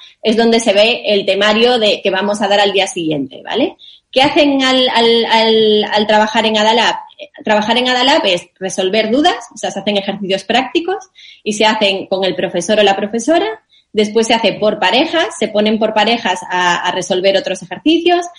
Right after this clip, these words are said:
y después hay un proyecto grupal, que es en grupos de, de cinco, de cinco alumnas,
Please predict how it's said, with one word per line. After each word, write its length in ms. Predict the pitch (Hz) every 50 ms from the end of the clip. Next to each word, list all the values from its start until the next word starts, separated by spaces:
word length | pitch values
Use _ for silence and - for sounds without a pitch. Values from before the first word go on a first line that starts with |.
| - - -
y 100 | - 220
después 320 | 214 208 214 - 247 240
hay 140 | 262 254 254
un 100 | 247 240
proyecto 460 | - 247 233 226 233 240 233 240 247
grupal, 440 | 233 208 196 170 - 175 170 165 160
que 140 | - 180 185
es 120 | 185 -
en 100 | 202 190
grupos 320 | 190 196 208 202 202 196 196
de, 200 | 180 170 170 170
de 140 | 180 180 175
cinco, 560 | - - 196 190 - 196 190 190 190 180 175
de 120 | - 185 185
cinco 220 | - 208 202 208 214
alumnas, 480 | 220 254 285 311 330 330 339 349 -